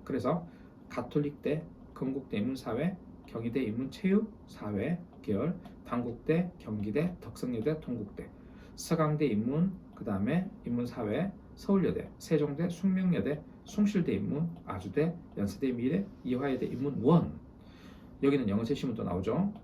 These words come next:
중앙대 인문사회 원, 투, 한국외대 인문계열과 사회계열 따로, 그 다음에 항공-,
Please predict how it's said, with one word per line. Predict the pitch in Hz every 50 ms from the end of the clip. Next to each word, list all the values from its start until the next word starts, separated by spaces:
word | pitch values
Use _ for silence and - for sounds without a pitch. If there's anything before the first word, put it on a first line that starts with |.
| - - 107 - -
중앙대 | - - 123 123 120 123 127 127 156
인문사회 | 160 - - 127 139 - - - 143 139 135 131
원, | - - 101 110 120 123 113 -
투, | - 135 147 180 202 - - - - - - - - -
한국외대 | - - 170 170 170 160 147 127 123 120 143 143
인문계열과 | - - 117 117 113 120 123 123 120 127 123 127 123 117 135 147 170 202 -
사회계열 | - - 131 120 113 104 92 90 87 98 127 165 170 165
따로, | - - - 120 110 135 180 202 - -
그 | -
다음에 | 104 - - 123
항공-, | 127 - - 135 131 123 120 120 113 -